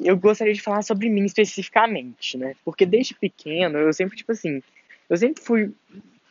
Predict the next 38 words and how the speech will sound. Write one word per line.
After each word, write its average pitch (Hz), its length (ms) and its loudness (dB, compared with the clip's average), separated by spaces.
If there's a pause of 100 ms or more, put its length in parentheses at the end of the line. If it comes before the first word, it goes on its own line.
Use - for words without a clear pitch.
(440)
eu 403 80 4
sempre - 200 2
fui 466 120 4
normal, 247 400 6
eu 185 40 -6
sempre 233 240 -10
fui 226 80 -4
uma 208 140 -2
criança 185 260 -2
normal, 147 360 -4
que - 80 -20
gostava 139 280 -4
de 131 100 -4
brincar. 151 600 -2 (640)
Eu 170 140 4
sempre 240 360 -2
gostei 151 360 2
muito 196 340 0
de 175 80 2
dinheiro, 139 400 2
eu 139 60 8
adorava 165 420 6
brincar 165 380 -2
de 143 180 -6 (460)
estacionamento, 156 880 -2
eu 143 60 -2
gostava 147 360 -2
de 143 140 -8
ter 147 140 -4
dinheiro. 143 680 -2 (1040)
E 175 140 4
assim, 175 600 2 (680)
essa 170 260 4
área 170 200 4
financeira 180 760 -2
eu 156 80 -2
sempre 226 320 -8
gostei. 214 500 -4